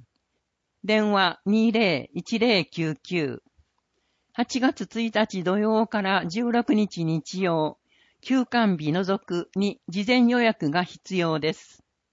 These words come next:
事前予約せずに会議に出席しても無効です。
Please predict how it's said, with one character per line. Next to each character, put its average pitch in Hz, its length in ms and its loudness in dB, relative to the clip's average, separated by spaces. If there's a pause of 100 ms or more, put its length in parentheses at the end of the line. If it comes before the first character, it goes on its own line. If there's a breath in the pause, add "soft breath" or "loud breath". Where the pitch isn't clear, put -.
(600)
事 220 180 0
前 247 200 4
予 247 160 4
約 233 300 2
せ 208 180 0
ず 180 180 -4
に 185 240 -2
会 233 240 0
議 165 160 -2
に 180 160 0
出 226 160 -2
席 214 380 -6
し - 100 -12
て 180 180 0
も 165 180 0
無 160 180 -2
効 180 260 -2
で 160 160 -2
す。 - 340 -16